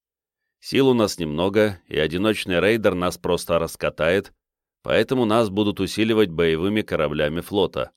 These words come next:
Хотя я думаю, что это мы их будем усиливать.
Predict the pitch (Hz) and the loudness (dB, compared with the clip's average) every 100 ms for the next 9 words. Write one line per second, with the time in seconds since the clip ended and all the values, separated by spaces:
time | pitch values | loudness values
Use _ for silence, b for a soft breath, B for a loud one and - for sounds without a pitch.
0 | _ _ _ _ _ _ _ - 69 - | _ _ _ _ _ _ _ -6 -4 0
1 | 113 127 120 127 120 - 110 107 107 113 | 2 4 4 4 2 4 4 4 2 0
2 | 104 - 78 80 85 80 85 - 80 69 | 0 -4 -8 -4 -4 -2 -4 -4 -4 -4
3 | 65 - | -6 -8